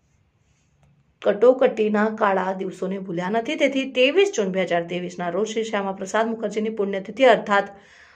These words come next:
બલિદાન દિવસના રોજ પુષ્પાર્પણ બાદ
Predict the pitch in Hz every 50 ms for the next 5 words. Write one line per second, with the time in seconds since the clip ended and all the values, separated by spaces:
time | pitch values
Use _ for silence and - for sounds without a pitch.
0 | _ - 220 226 240 247 262 262 294 330 339 330 294 285 277 285 254 233 226 226
1 | 254 254 - - - - _ - - 254 254 - - 320 330 330 330 - 254 208
2 | 202 196 180 170 - - -